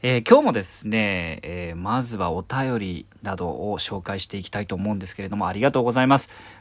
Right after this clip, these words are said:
えー、ギフトもいただいております。えー、まずは、じゃあ、ギフト単体でいただいたものから紹介していきたいと思います。ありがとうございます。えー、ラジオネーム、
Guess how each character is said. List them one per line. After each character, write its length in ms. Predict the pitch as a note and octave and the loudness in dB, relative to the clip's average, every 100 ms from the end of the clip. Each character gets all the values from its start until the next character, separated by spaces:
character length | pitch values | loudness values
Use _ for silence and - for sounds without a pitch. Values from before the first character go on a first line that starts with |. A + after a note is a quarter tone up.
| - | -8
え 120 | G2 | -4
ー、 20 | |
ギ 160 | F#2 D3+ | 2 2
フ 120 | E3 | 4
ト 120 | D3+ | 2
も 160 | C3+ A2 | 2 2
い 80 | G2 | 0
た 120 | G2 | -2
だ 140 | G#2 | 0
い 80 | G#2 | -2
て 160 | F#2 G#2+ | -2 -2
お 100 | G#2 | 2
り 120 | A2 | 4
ま 240 | A2+ B2+ C3 | 8 8 8
す。 160 | - - - - - - - - - - - - | 0 -16 -20 -20 -20 -20 -20 -20 -20 -18 -14 -2
え 80 | G#2+ | 0
ー、 40 | |
ま 120 | G#2 A2 | 2 0
ず 80 | A2 | 0
は、 160 | F#2+ F#2+ _ | -4 -6 _
じ 100 | - | -10
ゃ 20 | F#2 | -8
あ、 20 | |
ギ 160 | - B2 | -4 -4
フ 120 | - | -4
ト 120 | G2+ | -8
単 240 | - A2+ | -4 -2
体 260 | B2+ B2+ B2+ | 0 0 0
で 100 | A#2+ | 0
い 80 | A#2 | 0
た 100 | A2+ | -2
だ 120 | A2+ | -2
い 60 | A2 | -2
た 160 | - | -2
も 140 | G#2 G#2 | -4 -2
の 100 | G#2+ | -4
か 140 | F#2 | -4
ら 120 | D#2+ | -6
紹 240 | E2 F#2 F2 | -6 -8 -8
介 220 | D#2+ D#2+ | -8 -8
し 60 | - | -8
て 100 | D#2 | -10
い 80 | |
き 60 | - | -8
た 120 | F#2 | -8
い 40 | F#2 | -8
と 100 | F2+ | -6
思 100 | G2 | -4
い 60 | |
ま 100 | G2+ | -4
す。 100 | G2 | -4
あ 80 | F2+ | -4
り 100 | G#2 | 0
が 140 | B2+ A#2 | 0 2
と 140 | A2+ | 2
う 60 | A2 | 2
ご 100 | A2 | 2
ざ 160 | C3 | 4
い 40 | C3+ | 4
ま 140 | C#3 | 4
す。 280 | - A2 - - - - | 2 -2 -2 -10 -18 0
え 140 | A2+ A2+ | 6 8
ー、 20 | |
ラ 160 | A#2+ D3+ | 8 8
ジ 140 | G3 | 4
オ 100 | G#3+ | 4
ネ 160 | G3+ F#3 | 4 4
ー 40 | |
ム、 300 | A#2 G#2+ | 6 4